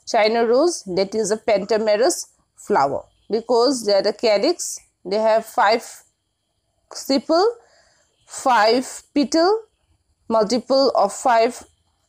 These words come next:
androecium, though we cannot count it, that is an indefinite in number, and similarly the gynoecium, that is also five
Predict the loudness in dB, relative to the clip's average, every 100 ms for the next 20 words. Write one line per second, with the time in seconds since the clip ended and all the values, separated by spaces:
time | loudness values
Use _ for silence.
0 | -4 -2 0 0 2 2 2 2 0 0
1 | 0 0 -2 -6 -4 0 0 0 -2 -4
2 | -12 _ _ -4 -2 -2 -2 0 0 0
3 | -2 -2 -4 -2 0 0 2 0 -2 _
4 | _ _ _ -2 0 0 2 2 2 2
5 | 0 0 0 0 -2 -2 -2 -2 -2 -2
6 | 0 -2 -2 -4 -2 0 0